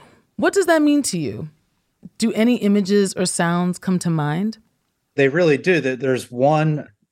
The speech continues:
Speaker 2: it was a website of a sound artist, a, a writer, a, an educator, Jace Clayton, D J slash Rupture, uh, had a mix C D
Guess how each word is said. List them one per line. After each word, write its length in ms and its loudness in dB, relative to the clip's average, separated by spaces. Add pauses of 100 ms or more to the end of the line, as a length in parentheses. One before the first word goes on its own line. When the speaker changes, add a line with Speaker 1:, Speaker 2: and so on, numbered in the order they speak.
(120)
Speaker 2:
it 80 -4
was 180 2
a 60 2
website 720 0
of 280 -4
a 120 -2
sound 360 0
artist, 640 0
a, 240 -2
a 120 0
writer, 520 0
a, 200 -8 (160)
an 240 -6
educator, 680 0 (440)
Jace 360 0
Clayton, 720 -4
D 160 0
J 240 2
slash 480 -2
Rupture, 580 -4 (520)
uh, 220 0
had 420 0
a 520 -2 (120)
mix 260 -2
C 260 -2
D 520 -6